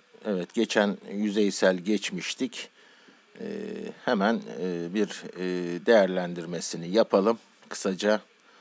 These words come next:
Evet arkadaşlar, şimdi varlıklarına baktığımızda, aktiflerine,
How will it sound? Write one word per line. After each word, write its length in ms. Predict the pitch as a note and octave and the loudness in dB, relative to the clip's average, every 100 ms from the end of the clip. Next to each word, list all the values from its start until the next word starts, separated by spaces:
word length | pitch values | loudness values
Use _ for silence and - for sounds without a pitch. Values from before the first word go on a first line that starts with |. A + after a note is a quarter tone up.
| - - - - - - - - - _ _ _ - | -20 -20 -20 -20 -20 -20 -20 -20 -20 _ _ _ 8
Evet 260 | B3+ F3+ D3 | 12 12 12
arkadaşlar, 680 | B2 C3+ A#2 A2 - G#2+ | 10 10 8 8 8 6
şimdi 440 | G#2 - B3 C3+ G2 - - C3 | 6 6 8 8 4 -2 -10 4
varlıklarına 920 | D#3+ A3+ A#3 G#3+ F3+ F3 D#3 C#3+ C3 | 10 12 10 6 8 8 8 6 8
baktığımızda, 840 | F#3 - C3 A2+ A2 F#2 E2+ F#2+ A#2 - | 8 8 4 6 4 2 0 0 -2 -6
aktiflerine, 920 | - B2 - F2+ - F#2 F2+ F2+ A2 | 0 0 0 -8 -4 -4 -2 -2 -4